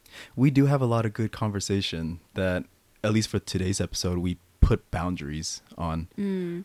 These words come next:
Speaker 1: um, just for personal reasons, which makes
Speaker 2: Yeah.
Speaker 1: sense 'cause I put boundaries and so did she.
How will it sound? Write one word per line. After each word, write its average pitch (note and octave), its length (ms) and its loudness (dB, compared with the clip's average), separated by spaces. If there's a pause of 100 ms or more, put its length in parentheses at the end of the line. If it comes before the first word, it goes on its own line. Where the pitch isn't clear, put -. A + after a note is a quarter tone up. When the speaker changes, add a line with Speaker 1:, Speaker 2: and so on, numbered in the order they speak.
Speaker 1:
um, F2+ 200 0
just A2+ 160 0
for D3 100 6
personal F#2 380 4
reasons, F2 400 -2
which - 160 0
makes G2+ 200 2
Speaker 2:
Yeah. E2+ 60 -2
Speaker 1:
sense E2+ 140 -4
'cause - 260 -2 (100)
I G2 120 2
put G2+ 160 0
boundaries F2 420 -4
and F2+ 100 -6
so G2 100 -4
did F2+ 140 -4
she. E2+ 340 -2